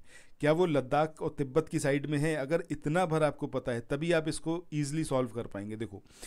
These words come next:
यहाँ पर ये हमारा बुर्जिल दर्रा था, बुर्जिल पास। अब ऑब्वियस सी बात है कि ये लद्दाख और तिब्बत की साइड में तो है नहीं, ये तो इधर वेस्टर्न साइड में है।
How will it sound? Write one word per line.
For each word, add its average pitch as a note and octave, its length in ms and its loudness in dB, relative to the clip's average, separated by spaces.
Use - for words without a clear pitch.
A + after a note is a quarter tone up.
यहाँ C3+ 280 4
पर D#3 160 4
ये D#3+ 160 4
हमारा D#3 220 6
बुर्जिल C#3+ 380 0
दर्रा C#3+ 260 2
था, D3+ 320 -4
बुर्जिल C3 320 0
पास। C3+ 360 0
अब C#3 180 0
ऑब्वियस C#3 360 2
सी E3+ 80 -4
बात D3 260 2
है D3+ 60 2
कि D#3+ 120 -6
ये D#3+ 120 2
लद्दाख C#3 440 2
और D#3+ 60 4
तिब्बत C#3+ 360 -2
की D3+ 80 -2
साइड C#3 240 0
में D3+ 100 0
तो D3+ 80 2
है D3 160 4
नहीं, D#3 120 0
ये C#3+ 120 0
तो D3+ 120 0
इधर D#3 280 0
वेस्टर्न D3+ 400 0
साइड D3 260 2
में C3 140 0
है। A2+ 200 -6